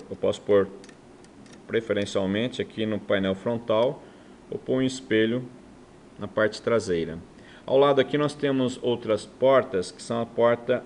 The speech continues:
E E treze noventa e quatro. É um padrão que não pegou muito. Aqui nós temos um conector chamado Sysfan, que é pra colocar o ventilador ou o exaustor da placa de sistema.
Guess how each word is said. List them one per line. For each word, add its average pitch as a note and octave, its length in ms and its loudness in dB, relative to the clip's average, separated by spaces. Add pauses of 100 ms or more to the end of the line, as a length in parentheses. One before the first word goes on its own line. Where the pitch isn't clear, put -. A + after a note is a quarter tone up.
E A2 160 4
E A2+ 160 6
treze A#2 680 -2 (640)
noventa G#2 500 -2
e A2 40 -4
quatro. F2+ 520 -6 (280)
É G2 40 -12
um G#2 60 -8
padrão G#2 400 -2
que G#2 100 -10
não A2 80 -6
pegou A2 340 -4
muito. E2+ 320 -8 (600)
Aqui - 200 -8
nós D3+ 160 -2
temos C#3 240 -2
um B2+ 40 -4
conector B2 480 -2
chamado A2+ 500 -2
Sysfan, - 1040 -6 (560)
que - 160 -6
é G2+ 160 2
pra A2 220 -4
colocar G#2+ 400 -2
o G#2 80 2
ventilador G#2+ 720 0
ou G2+ 140 0
o G#2 80 4
exaustor G#2 760 0 (800)
da F#2 120 -4
placa G2 320 -4
de G2+ 100 -10
sistema. F2 580 -8